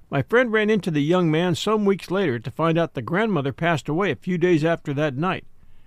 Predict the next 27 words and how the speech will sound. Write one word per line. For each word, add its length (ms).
peacefully 560
in 80
her 100
sleep, 440
holding 340
a 40
photo 420
of 100
her 100
beloved 400
husband. 460
He 100
was 160
so 300
happy 340
he 100
could 160
make 260
that 180
night 240
special 480
to 80
her. 320
Said 200
it 60
was 120
the 120